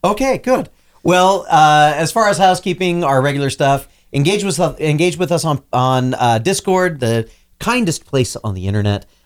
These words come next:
Uh, check us out on Patreon. Check us out on the web. Check us out on YouTube if you're listening to us.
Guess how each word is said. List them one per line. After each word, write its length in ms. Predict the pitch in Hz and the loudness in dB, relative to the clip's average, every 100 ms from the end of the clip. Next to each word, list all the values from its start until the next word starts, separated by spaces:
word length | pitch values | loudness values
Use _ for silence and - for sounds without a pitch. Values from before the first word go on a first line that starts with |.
| _ | _
Uh, 580 | 113 117 117 117 117 117 | -4 -2 0 0 0 0
check 240 | - 180 143 | -2 -4 -2
us 100 | 165 | 0
out 120 | 143 | 0
on 60 | 131 | 0
Patreon. 400 | 151 147 143 135 | -2 0 -2 -2
Check 180 | 170 143 | -2 -4
us 120 | 160 | 0
out 160 | 135 | 0
on 80 | 131 | 0
the 80 | 127 | 0
web. 340 | 127 131 120 | 2 0 -2
Check 180 | - 151 | -6 -6
us 120 | 143 | -2
out 120 | 143 127 | -2 0
on 140 | 123 | 0
YouTube 400 | 143 165 185 156 | -2 -2 -2 -2
if 100 | 131 | -2
you're 100 | 143 | -2
listening 320 | 165 - 165 | -2 -2 -2
to 160 | 170 170 | 0 0
us. 140 | 170 | 0